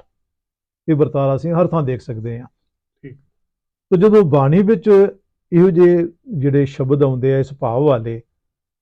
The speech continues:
Speaker 1: ਤਾਂ ਅਸੀਂ ਜਿਸ ਤਰ੍ਹਾਂ ਹੋਰ ਬਾਣੀ ਵਿੱਚ ਵਰਤੀ ਗਈ ਸ਼ਬਦਾਵਲੀ ਜਿਹੜੀ ਆ, ਉਹ ਆਮ ਤੌਰ ਤੇ ਇਹੋ ਜਿਹੇ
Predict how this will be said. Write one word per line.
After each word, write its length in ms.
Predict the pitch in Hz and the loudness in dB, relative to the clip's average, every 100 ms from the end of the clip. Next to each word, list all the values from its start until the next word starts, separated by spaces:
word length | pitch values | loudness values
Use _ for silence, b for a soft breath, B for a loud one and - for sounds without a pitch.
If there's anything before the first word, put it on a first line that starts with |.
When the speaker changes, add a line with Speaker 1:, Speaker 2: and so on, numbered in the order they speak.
| _ _ - | _ _ -2
Speaker 1:
ਤਾਂ 140 | 165 | 0
ਅਸੀਂ 320 | 170 180 180 | 0 -2 -2
ਜਿਸ 220 | 165 131 143 | -4 -6 -2
ਤਰ੍ਹਾਂ 160 | 170 | -2
ਹੋਰ 420 | 156 135 143 165 | -2 -2 0 2
ਬਾਣੀ 360 | 175 143 139 160 | 2 2 0 0
ਵਿੱਚ 220 | 156 156 | -2 -2
ਵਰਤੀ 460 | 143 135 131 151 147 | -4 -4 -4 -4 -2
ਗਈ 140 | 151 | -2
ਸ਼ਬਦਾਵਲੀ 600 | 147 143 123 131 131 139 | -2 -8 -10 -6 -4 -4
ਜਿਹੜੀ 340 | 135 151 147 127 | -4 -4 -4 -6
ਆ, 180 | 117 120 _ _ _ _ 165 | -10 -14 _ _ _ _ 0
ਉਹ 100 | 156 | 2
ਆਮ 180 | 165 | 2
ਤੌਰ 300 | 156 170 165 | 0 2 2
ਤੇ 300 | 147 160 156 - - | 2 0 0 -4 0
ਇਹੋ 240 | 175 185 | 2 4
ਜਿਹੇ 420 | 175 175 170 165 | 4 4 4 4